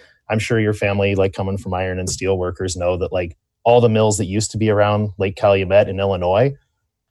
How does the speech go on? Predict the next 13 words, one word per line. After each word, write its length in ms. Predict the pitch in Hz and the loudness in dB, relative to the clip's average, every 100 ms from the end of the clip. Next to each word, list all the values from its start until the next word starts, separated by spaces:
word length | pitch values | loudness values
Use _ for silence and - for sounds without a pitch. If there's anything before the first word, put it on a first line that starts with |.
| _ _ | _ _
shipped 300 | - - 139 | -2 0 4
over 240 | 127 95 87 | 4 2 -2
here. 280 | 117 90 - | -4 -4 2
<laughs> 80 | - | 4
Like, 320 | 175 180 147 | 6 6 6
people 240 | 185 180 | 6 6
didn't 200 | 160 143 | 6 6
actually 300 | 131 127 127 | 4 4 2
want 240 | 110 120 120 | 4 4 4
'em 120 | 104 | 2
in 100 | 98 | -2
their 120 | 92 | -4
backyard. 680 | 90 90 90 95 92 69 | -2 -2 -2 0 0 -2